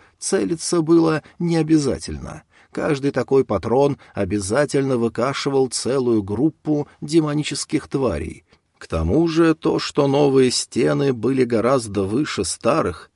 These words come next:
позволяло стоящим на них солдатам не бояться, что волки смогут до них допрыгнуть. Впрочем, артиллеристы все равно целились. Когда же еще представится такая замечательная возможность для тренировки?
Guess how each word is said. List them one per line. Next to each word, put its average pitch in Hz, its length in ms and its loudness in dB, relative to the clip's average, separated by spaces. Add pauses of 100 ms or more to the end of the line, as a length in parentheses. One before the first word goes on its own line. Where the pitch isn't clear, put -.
позволяло 98 680 0
стоящим 131 800 -2
на 107 100 0
них 151 220 -2
солдатам 160 720 0
не 165 80 4
бояться, 151 800 -2 (120)
что - 280 -4
волки 156 480 2
смогут 123 600 -2
до 120 120 -2
них 90 280 -6
допрыгнуть. 82 840 -6 (300)
Впрочем, 131 560 0
артиллеристы 127 840 0 (140)
все - 200 -4
равно 156 320 0
целились. - 800 -4 (260)
Когда 85 400 -4
же 95 160 -4
еще 101 400 -2
представится - 920 -6 (160)
такая 147 480 -2
замечательная 120 840 -2
возможность 98 800 -6
для 143 300 -2
тренировки? - 840 -6